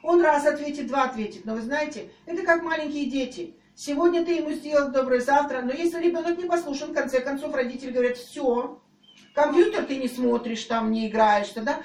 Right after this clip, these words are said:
То есть он начи-, а нормальные родители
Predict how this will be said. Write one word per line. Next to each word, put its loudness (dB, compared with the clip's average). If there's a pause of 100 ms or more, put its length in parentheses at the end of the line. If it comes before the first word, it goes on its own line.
(140)
То 0
есть 0
он 6
начи-, -6 (300)
а 2
нормальные 4
родители 0